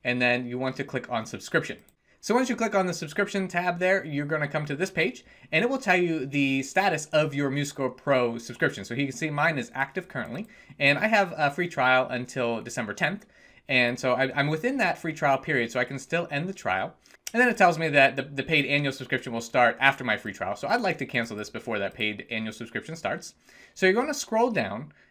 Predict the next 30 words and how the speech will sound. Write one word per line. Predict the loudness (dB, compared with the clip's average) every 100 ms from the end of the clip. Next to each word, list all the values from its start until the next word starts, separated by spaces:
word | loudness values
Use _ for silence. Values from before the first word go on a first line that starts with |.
| _ -2
and | 2 4 4 2 -2
it's | -6 -8
kind | -8 -6
of | -4
in | -2 -2
a |
funny | -2 -8 _ -2 -2
spot | -2 0 0 -2
here, | -6 -6 -10 _ _ -4
but | -2
actually | -2 -4 -2 -2 -2
it's | -4 -4
right | -4 -4
here | -2 0 0
where | 0 2 4
it | 2 -4
says, | 0 2 0 -4
uh, | -4 -2 2
"End | 0 0 -2
my | -2
free | -2 -2 0
benefits." | -2 -4 -8
So | -4
you're |
gonna | -4
scroll | -2 0 2
down | 2
a | 0
little | -2 0
bit, | -2